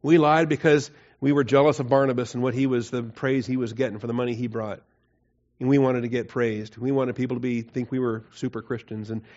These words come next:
so we lied about the money we were giving to the church. We lied about it.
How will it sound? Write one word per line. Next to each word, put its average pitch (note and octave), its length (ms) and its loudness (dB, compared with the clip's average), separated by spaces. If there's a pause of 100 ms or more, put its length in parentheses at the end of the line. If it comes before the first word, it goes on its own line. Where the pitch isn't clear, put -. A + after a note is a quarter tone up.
(120)
so C#3+ 100 -2
we D#3 140 4
lied D3+ 380 0
about C3 200 -2
the C3+ 60 -4
money C3+ 240 2
we C3 80 0
were B2 120 -2
giving B2 240 -2
to B2 40 -4
the A#2+ 80 -8
church. B2 300 -8
We C#3 100 -6
lied C#3+ 220 -4
about B2 240 -2
it. A2 120 -8